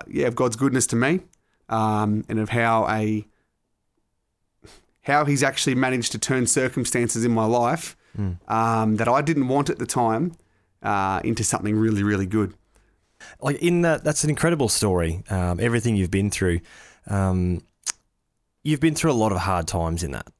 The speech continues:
Speaker 1: Mm-hmm.
Speaker 2: Um, how, how did you feel during those times? What were your, what were your thought processes? Like, how, how did you feel emotionally?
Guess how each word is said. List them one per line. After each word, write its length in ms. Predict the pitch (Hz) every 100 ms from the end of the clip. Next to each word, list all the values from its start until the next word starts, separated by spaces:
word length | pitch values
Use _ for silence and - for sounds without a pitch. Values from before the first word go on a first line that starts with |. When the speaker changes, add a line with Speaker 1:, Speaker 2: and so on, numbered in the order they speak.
| _ -
Speaker 1:
Mm-hmm. 400 | 107 160 160 -
Speaker 2:
Um, 560 | 101 98 92 92 92 - _ - - - - - - -
how, 580 | - 156 143 156 156 -
how 220 | - 143
did 160 | 151 139
you 80 | 120
feel 400 | - 113 107 98 -
during 420 | 95 95 95 90 87
those 260 | - -
times? 460 | - - - - - _ _ _ _ _ -
What 100 | 113
were 40 |
your, 120 | 120 104
what 160 | 110
were 80 | 104
your 100 | 107
thought 360 | - - 98 -
processes? 580 | 95 85 85 82 85
Like, 140 | 87 85
how, 480 | - 92 87 85 - _ _ -
how 140 | 110
did 120 | 113
you 80 | 104
feel 300 | 87 95 95
emotionally? 760 | 82 85 82 - 90 78 52